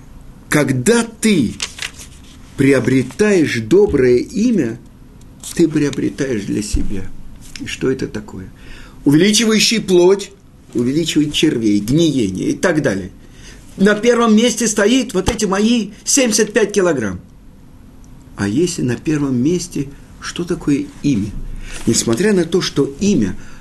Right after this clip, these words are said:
оно отражает на святом языке, шем,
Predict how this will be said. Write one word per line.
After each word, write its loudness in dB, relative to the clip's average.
оно 0
отражает -2
на -2
святом 0
языке, -4
шем, 2